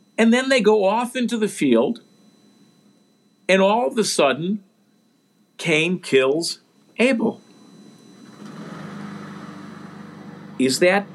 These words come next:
directly connected to the sacrifices or not? I don't know.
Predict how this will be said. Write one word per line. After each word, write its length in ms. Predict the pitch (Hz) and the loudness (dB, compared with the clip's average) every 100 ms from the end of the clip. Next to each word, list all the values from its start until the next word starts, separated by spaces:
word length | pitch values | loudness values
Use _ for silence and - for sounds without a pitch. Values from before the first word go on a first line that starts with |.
| - - - - - - 151 | -18 -20 -20 -20 -20 -18 -8
directly 580 | - 165 175 180 208 202 | -2 2 2 2 2 0
connected 720 | - 196 185 196 - 226 - - - _ - | 2 2 2 0 0 0 0 -10 -20 _ -6
to 120 | - | 0
the 80 | 190 | 0
sacrifices 1160 | 185 202 196 196 208 214 220 208 240 233 233 - - - - | 4 4 4 2 2 2 2 2 2 2 0 -6 -14 -20 0
or 140 | 196 | 4
not? 380 | 220 285 - - - - - - - - - - - - _ _ _ _ | 6 4 2 0 -10 -20 -20 -20 -20 -20 -20 -20 -20 -20 _ _ _ _
I 60 | 185 | 2
don't 240 | 247 269 | 4 4
know. 520 | 240 277 294 117 78 | 4 4 2 2 -2